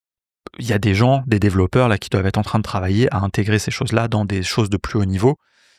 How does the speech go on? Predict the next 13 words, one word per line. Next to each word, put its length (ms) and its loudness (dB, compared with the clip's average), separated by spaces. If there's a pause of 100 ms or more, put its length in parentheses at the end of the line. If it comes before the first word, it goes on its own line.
(140)
Et, 220 4
euh, 100 2
je 80 -6
vois 160 0
bien 200 2
typiquement 560 0
un 60 0
cas 140 0
d'usage 400 2
d'un 180 0
agent, 400 2
euh, 80 -4
copywriter 640 -2